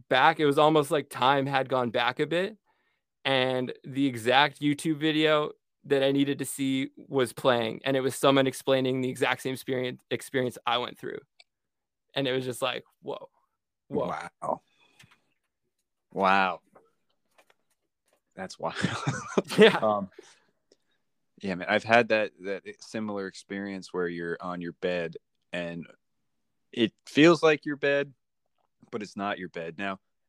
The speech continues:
Speaker 2: here's, here's a question I wanted to ask you too. Like, were you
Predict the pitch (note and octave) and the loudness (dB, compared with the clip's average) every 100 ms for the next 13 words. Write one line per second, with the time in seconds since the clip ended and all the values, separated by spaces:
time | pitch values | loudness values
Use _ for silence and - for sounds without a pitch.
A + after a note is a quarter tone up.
0 | _ _ D3 D#3+ - B2+ C3+ A#2+ - G#2 | _ _ -4 -4 -8 -6 -6 -6 -4 -2
1 | F#2+ - F#2 F2+ F2 F#2 F#2 - E2 - | -2 -8 -10 -8 -8 -8 -10 -12 -10 -6
2 | A2+ F2+ E2 _ _ _ - F#2+ A2 A#2 | -4 -4 -8 _ _ _ -12 -4 -2 -2
3 | C#3 F3 F3+ | -2 -2 -6